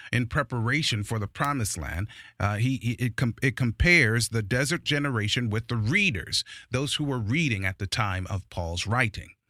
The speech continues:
Okay. Second, they exhort us to have what? Faith. Yes, there are things that we can learn what to do and what not to do from the Old Testament peoples.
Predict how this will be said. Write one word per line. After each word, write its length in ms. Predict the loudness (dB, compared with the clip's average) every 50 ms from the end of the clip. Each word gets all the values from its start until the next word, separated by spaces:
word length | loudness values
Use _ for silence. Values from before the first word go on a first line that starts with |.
| _ _ _ _ _ -6
Okay. 300 | -2 0 0 0 0 -2 -2
Second, 500 | 0 2 4 4 2 2 -2 -4 -6 -6 -8 -14 -20 -20 -16 -6 -2
they 540 | 2 4 6 6 6 6 4 2 0 -2 -6 _ _ _ _
exhort 800 | 2 2 4 2 2 2 4 4 4 4 2 0 -2 -2 -4
us 320 | -2 0 2 2 2 2 0
to 360 | 2 4 4 4 4 2 0 -4 -8 -14 _
have 540 | 0 2 2 4 4 2 0 -2 -4 -6 -8 -10 _ _ _ _
what? 300 | -6 -4 -2 -4 -4 -6 _ _ _ _ _ _ _ _
Faith. 400 | -2 0 2 2 0 0 -4 -10 _ _ _ _ _ _ _ _ _ _ _ _ _ _ _ _ _ _ _ _
Yes, 300 | 0 2 2 0 -2 -2
there 160 | 0 2 2
are 60 | 2
things 260 | 2 0 -2 -2 -2 -2
that 140 | -2 -2
we 100 | -2 -2
can 300 | -2 0 0 0 0 0
learn 340 | 2 2 2 2 2 0 0
what 200 | -2 -2 -4 -6 -4 _
to 240 | 0 0 0 0 0
do 320 | 0 0 0 2 0 0 -2
and 200 | -2 -2 0 -2
what 160 | -2 -4 -4
not 320 | -2 -2 -2 -2 -4 -4 -4
to 80 | -4
do 320 | -4 -2 -4 -2 -2 -4 -4 -6 -10 -18 -6
from 180 | -4 -2 -2
the 120 | 0 0 0
Old 160 | 0 0 0
Testament 460 | 0 0 0 0 0 -2 -2 -2 -2
peoples. 560 | -2 -2 -2 -4 -6 -8 -4 -2 -2 -2 -2